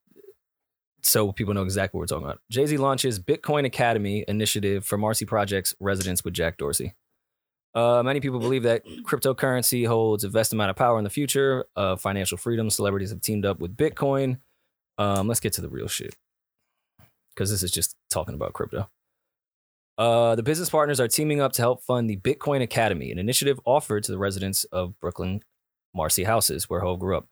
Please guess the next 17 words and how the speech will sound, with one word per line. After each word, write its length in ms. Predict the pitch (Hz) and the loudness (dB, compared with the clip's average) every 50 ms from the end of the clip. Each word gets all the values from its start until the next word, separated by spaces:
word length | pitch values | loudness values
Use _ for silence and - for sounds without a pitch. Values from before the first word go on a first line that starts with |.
| _ _ _ _ _ | _ _ _ _ _
Sean 240 | - - - 143 160 | -4 0 0 0 2
Carter 200 | - 156 151 143 | 2 2 2 2
Foundation 460 | 131 - 135 131 127 131 123 - - 107 | 2 2 2 2 2 2 2 2 0 -2
has 100 | 101 - | -2 0
always 320 | - 131 143 143 139 120 | 2 2 4 4 2 0
been 420 | 101 127 120 123 123 123 120 120 - _ _ - | -2 -2 0 0 0 0 -2 -4 -4 _ _ -8
about 320 | - 101 98 104 101 101 | -6 -2 2 2 2 2
providing 460 | - 104 95 104 98 104 101 101 101 - | 0 0 0 2 2 2 2 0 -2 0
educational 480 | 127 143 139 135 131 117 104 107 104 101 | 0 0 0 2 0 0 0 0 0 0
access 420 | 76 107 107 - - 110 101 - | 2 2 2 2 2 0 0 0
and 80 | - 95 | 0 0
opening 280 | - 117 120 113 110 107 | -2 -2 0 0 -2 0
doors 180 | 104 104 101 98 | 0 0 0 0
of 60 | 92 | -2
opportunity 580 | - 98 101 - 90 - 107 104 104 101 101 98 | -2 -2 -2 -2 -2 0 0 0 -2 -2 -2 -4
to 160 | - - - - | -4 -6 -6 -4
undeserved, 480 | - 120 127 110 101 107 101 95 92 | -4 -2 -2 -2 0 0 0 -2 -2